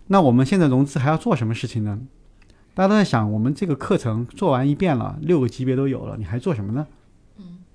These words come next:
Speaker 1: 但其实不对，因为这个我们今天还在做打引号的人工智能，
Speaker 2: 嗯。
Speaker 1: 因为我们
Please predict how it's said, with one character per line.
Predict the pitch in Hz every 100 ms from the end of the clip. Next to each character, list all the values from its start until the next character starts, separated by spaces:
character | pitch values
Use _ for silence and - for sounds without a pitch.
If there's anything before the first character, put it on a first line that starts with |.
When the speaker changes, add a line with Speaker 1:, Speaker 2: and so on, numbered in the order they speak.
| - _
Speaker 1:
但 | - 156
其 | 160
实 | 156
不 | 151
对， | 214 160 - - _ - _ -
因 | 202
为 | 196 196
这 | 196 151
个 | 117 113 113 - _ _ _
我 | -
们 | 120 123
今 | 180
天 | 185 160
还 | 123
在 | 147 156
做 | - 135 113 - _ _ _ - - _ _ _ _ -
打 | 143
引 | 175 135
号 | 107 180
的 | 143
人 | 117 117
工 | 139 139
智 | -
能， | 120 110 110 - _ _ _ -
Speaker 2:
嗯。 | - - -
Speaker 1:
因 | 175 190
为 | 190
我 | 151
们 | 113 123 120